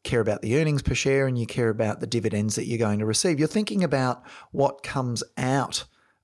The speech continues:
of that business. But if you're a business owner, you're not only thinking about what you can get out of the business, you're also thinking about what you need to put in.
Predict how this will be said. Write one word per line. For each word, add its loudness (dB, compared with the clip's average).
of -2
that 0
business. 0
But 2
if 2
you're 6
a 6
business 2
owner, 4
you're 2
not 4
only 6
thinking -2
about 2
what 2
you -4
can 0
get 4
out 2
of -6
the 0
business, 0
you're 4
also 4
thinking -2
about 0
what 0
you 2
need 0
to -4
put -2
in. 2